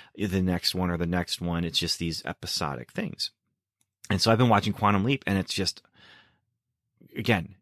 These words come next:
it's a time capsule. It, it really is. You know, watching Quantum Leap, I'm going back in time along with, uh, Sam Beckett and his, you know, Quantum Leap, uh, <laughs> experiment that he did.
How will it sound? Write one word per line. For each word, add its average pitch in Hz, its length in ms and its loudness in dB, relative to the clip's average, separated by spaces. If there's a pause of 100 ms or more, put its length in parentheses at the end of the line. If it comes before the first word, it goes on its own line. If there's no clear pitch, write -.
(280)
it's 127 220 6
a 135 40 2
time 120 320 6
capsule. 87 420 2
It, 110 180 6
it 117 100 2
really 117 340 8
is. 113 280 8
You 107 80 4
know, 98 60 6
watching 104 480 4
Quantum 107 340 4
Leap, 110 200 4
I'm 135 240 6
going 107 200 6
back 87 220 0
in 87 100 -4
time - 380 -4 (280)
along 107 400 8
with, 113 320 6 (380)
uh, 87 340 4
Sam 90 400 4
Beckett 82 400 0
and 82 180 -4
his, 80 540 0
you 85 60 -12
know, 73 120 -10
Quantum 82 600 -2 (100)
Leap, 82 360 -4 (200)
uh, - 220 -12
<laughs> - 40 -18
experiment - 560 -2
that - 100 -12
he 92 140 0
did. 98 280 -2